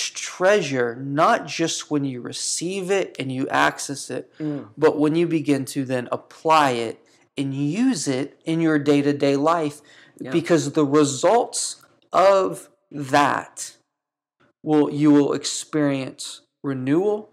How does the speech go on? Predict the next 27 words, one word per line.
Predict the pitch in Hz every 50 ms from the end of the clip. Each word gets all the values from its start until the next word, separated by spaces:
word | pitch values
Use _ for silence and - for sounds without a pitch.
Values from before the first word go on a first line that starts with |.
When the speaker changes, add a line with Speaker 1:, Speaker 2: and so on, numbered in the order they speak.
| _ _ _ _
Speaker 1:
you'll | - 156 151 147
experience | 147 147 - - - 147 135 131 127 123 - - -
blessing. | - _ - 139 147 160 175 170 - - 208 214 214 208 _ _ - - _ _
And | 147 147 147
this | 165 185 185 226
isn't | 240 226 226 247 - 175 165
just | 160 196 190 - - - _ _ _ - -
to | 160
say, | 147 - 156 147 147
like, | 143 131 127 123 123 123 - - - - _ _
it's | _ 151 147 -
all | 156 143 147
gonna | 143 151 139
be | 127 135 131
good, | 131 127 165 190 202 165 139 123 - _ _ _ - _ -
but | 165 160
it, | 180 185 - - - _ _ _ _ _ _ _ _ _
in | - 196 190 214
your | 220 190 151 - -
innermost | 180 180 196 214 208 190 175 170 156 143 - 147 143
being, | 127 143 147 160 190 214 240 247 240 _ _ _ _ _ _ _ _ _ _ _ _ _ _
there | 170 165 165
will | 165 165 - 165
ultimately | 208 233 226 - 247 233 202 165 165 160 151
be | 135 147 151 151 - -
a | 143
resolve | 135 127 135 131 120 120 123 120 123 156 170 214 220 190 156 139 131 135 131 127 -